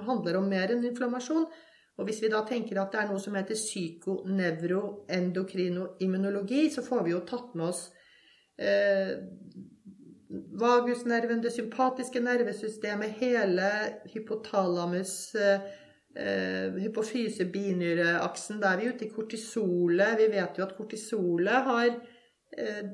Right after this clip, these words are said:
diverse egenskaper, demper inflammasjon på den ene siden, men påvirker stressreseptorer i hjernen og så videre. Altså, vi kan holde på i det uendelige.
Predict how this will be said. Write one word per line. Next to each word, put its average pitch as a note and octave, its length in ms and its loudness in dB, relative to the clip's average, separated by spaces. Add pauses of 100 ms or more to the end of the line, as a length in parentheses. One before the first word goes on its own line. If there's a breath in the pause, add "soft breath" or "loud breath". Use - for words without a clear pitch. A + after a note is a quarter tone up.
diverse B3+ 420 0
egenskaper, A3+ 1040 4 (180)
demper A#3 480 2
inflammasjon A#3+ 880 2
på B3+ 80 -2
den B3+ 100 0
ene A#3 240 2
siden, G3 420 0
men A3 260 0
påvirker F3+ 640 2
stressreseptorer G3+ 1120 0
i G#3 120 6
hjernen G3 320 6
og A#3 180 4
så - 320 -2
videre. E3+ 280 2
Altså, E3 180 0
vi A3 80 2
kan A#3 160 2
holde G#3 280 4
på F#3 120 0
i G3 60 2
det A3 140 6
uendelige. F#3 480 2